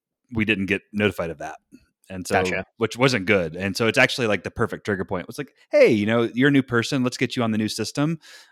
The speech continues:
Speaker 1: Um, and, uh, you know, let us show you value, uh, even more so than we've done in the past, right before open enrollment."
Speaker 2: Cool. I'm a little nervous 'cause, you know, I,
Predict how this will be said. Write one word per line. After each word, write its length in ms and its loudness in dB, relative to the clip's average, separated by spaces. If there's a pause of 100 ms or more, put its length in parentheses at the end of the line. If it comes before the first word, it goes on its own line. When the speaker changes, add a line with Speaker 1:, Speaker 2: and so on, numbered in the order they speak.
Speaker 1:
Um, 400 2
and, 380 0 (140)
uh, 300 0 (200)
you 100 -4
know, 200 -2 (160)
let 120 2
us 200 -2 (100)
show 220 -2
you 180 0
value, 480 0 (300)
uh, 240 -8 (420)
even 180 0
more 200 6
so 200 2
than 200 0
we've 160 -2
done 160 -2
in 60 -4
the 60 -4
past, 460 -8
right 160 -2
before 240 0
open 160 0
enrollment." 320 2 (720)
Speaker 2:
Cool. 320 -6 (580)
I'm 120 2
a 40 6
little 180 4
nervous 360 2
'cause, 240 -2
you 120 0
know, 100 4
I, 260 2